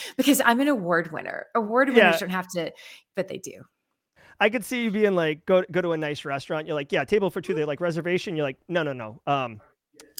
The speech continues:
Speaker 1: Yeah.
Speaker 2: this, this right here is my
Speaker 1: Nice.
Speaker 2: reservation." Nice.
Speaker 1: Mm-hmm.
Speaker 2: So before we get into cybersecurity, Liz, you are an attorney. Um, I don't know if I'll ever get there, but I've heard, I've heard stories about bar exam. Can you just, before we get into this, I'm just curious,
Speaker 1: <laughs>
Speaker 2: w-,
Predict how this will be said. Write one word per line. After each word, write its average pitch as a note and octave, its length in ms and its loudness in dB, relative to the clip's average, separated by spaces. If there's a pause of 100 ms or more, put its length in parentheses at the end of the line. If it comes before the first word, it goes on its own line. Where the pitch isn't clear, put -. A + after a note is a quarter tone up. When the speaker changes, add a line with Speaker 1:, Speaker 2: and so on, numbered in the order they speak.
(160)
Speaker 1:
Yeah. - 100 2
Speaker 2:
this, E3 200 -2
this E3+ 220 4
right F3+ 160 8
here D3+ 180 4
is D3 240 2
my D3+ 80 2
Speaker 1:
Nice. C3+ 80 0
Speaker 2:
reservation." C3 600 -4 (340)
Nice. G3+ 260 6
Speaker 1:
Mm-hmm. G3+ 180 -4
Speaker 2:
So D4+ 120 10
before E4+ 260 6
we A#4 100 8
get G#4+ 100 2
into C#4 180 0
cybersecurity, A3+ 840 4 (200)
Liz, B3 280 8
you C4 100 0
are C4 220 10
an B3 80 4
attorney. G#3 580 0 (220)
Um, F#3 360 4
I G#3 120 6
don't B3 180 6
know A3 140 2
if G#3 100 -4
I'll G3+ 180 4
ever F#3+ 240 4
get E3+ 300 0
there, F3 160 6
but G3 140 4
I've A#3+ 180 8
heard, G#3 320 2 (400)
I've A#3+ 200 6
heard A#3+ 440 4 (180)
stories G#3 640 4
about E3+ 320 2
bar E3+ 240 6
exam. C#3 420 -4 (120)
Can A#3 120 -2
you F#4+ 160 0
just, G#4+ 300 -4
before C4+ 300 2
we C4 80 2
get A3+ 160 4
into F#3+ 160 -4
this, F#3 180 -4
I'm B3+ 160 0
just D4 160 -6
curious, G#3+ 240 4 (120)
Speaker 1:
<laughs> - 20 -
Speaker 2:
w-, B3+ 160 -10